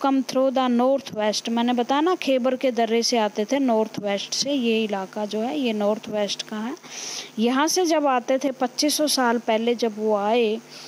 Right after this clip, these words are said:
ago and were familiar with the Indus, और इंडस नदी के किनारे पर वो बसे,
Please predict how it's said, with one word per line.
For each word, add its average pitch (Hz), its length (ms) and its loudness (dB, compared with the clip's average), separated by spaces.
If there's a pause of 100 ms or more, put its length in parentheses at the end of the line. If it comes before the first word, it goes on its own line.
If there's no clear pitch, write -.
(340)
ago 240 480 2 (340)
and 254 200 2
were 277 240 2
familiar 262 540 2
with 254 220 0
the 247 220 2
Indus, 226 400 0
और 254 400 2
इंडस 233 460 0
नदी 240 320 2
के 247 280 0 (460)
किनारे 233 400 4
पर 262 200 -4
वो 254 180 2
बसे, 214 400 0